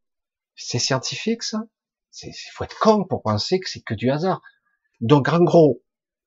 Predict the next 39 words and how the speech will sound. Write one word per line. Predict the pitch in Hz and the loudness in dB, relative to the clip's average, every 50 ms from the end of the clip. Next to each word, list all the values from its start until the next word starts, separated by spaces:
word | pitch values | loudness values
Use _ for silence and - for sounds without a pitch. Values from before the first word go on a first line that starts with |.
| _ _ _ _ _ _ | _ _ _ _ _ _
pour | - - - | -18 -12 -8
ceux | - 165 | -6 -6
qui | 156 - 123 | -6 -6 -2
pensent | - - 135 143 127 - | 2 2 2 2 2 2
à | 92 | 0
la | 95 | 0
théorie | - - 113 110 110 123 113 | 2 4 2 4 4 2 2
du | 113 113 | 2 2
hasard, | 110 104 104 113 107 95 - _ - - - - - - - - - - | 2 2 2 0 0 0 -2 _ -20 -20 -20 -20 -20 -20 -20 -20 -14 -6
je | - | 0
vois, | - 120 127 | 2 2 2
je, | - - - 71 76 - - - - - - | 0 -2 -8 -10 -14 -16 -18 -20 -20 -14 -10
je | 92 95 | -10 -10
suis | 90 - - - 110 107 95 87 | -10 -10 -6 -4 -4 -2 -2 -4
une, | 87 85 76 - - | -6 -8 -10 -8 -6
un | - 95 95 | -4 -4 -2
être | 104 110 107 - - | -2 -4 -4 -8 -14
céleste | - - - 92 87 104 110 - - - - | -14 -10 -8 -6 -4 -4 -6 -6 -10 -16 -14
très | - - 101 | -12 -10 -12
puissant, | - _ - 85 - - - 143 180 196 185 _ _ _ _ - - - _ _ _ _ _ _ - 92 | -10 _ -12 -12 -8 -4 -2 -2 -2 -2 -6 _ _ _ _ -20 -20 -20 _ _ _ _ _ _ -10 -8
j'ai | 90 90 95 110 117 113 104 98 | -6 -2 2 4 4 4 4 2
quelques | - 113 110 - 113 | 0 -4 -4 -2 -4
briques | 95 92 - 139 147 143 - - | -4 -2 -2 -2 -4 -4 -4 -6
de, | 101 90 98 92 87 | -4 -2 -2 -2 0
de | 85 95 | 0 0
la | 92 95 | 0 0
matière, | 92 95 92 - - - - 143 175 147 | 0 -2 -4 -4 -2 2 4 4 4 4
hein, | 113 139 165 160 - _ _ _ _ _ _ _ _ _ | 4 2 0 -2 -4 _ _ _ _ _ _ _ _ _
euh, | 92 92 92 95 95 92 92 87 | -8 -6 -4 -2 -2 -2 -4 -4
des | 92 98 92 | -2 -4 -2
particules, | - - 92 - - - 95 - - 87 85 87 90 87 80 | -2 -2 -4 -4 -6 -10 -10 -8 -6 -6 -4 -4 -4 -4 -4
des | 87 85 85 87 87 85 82 85 - _ | -4 -4 -2 -2 -2 -4 -4 -6 -10 _
protéines, | - - 95 90 - 101 90 82 82 82 85 85 82 82 82 | -8 -8 -8 -6 -4 -4 -4 -4 -4 -4 -6 -6 -6 -6 -6
euh, | 85 85 82 80 _ _ _ _ _ _ | -6 -8 -10 -12 _ _ _ _ _ _
je | - - - | -20 -18 -18
sais | 78 - | -12 -6
pas, | - 78 76 73 82 80 | -4 -4 -4 -4 -4 -8
des, | 80 82 90 | -10 -8 -8
euh, | 82 78 | -8 -10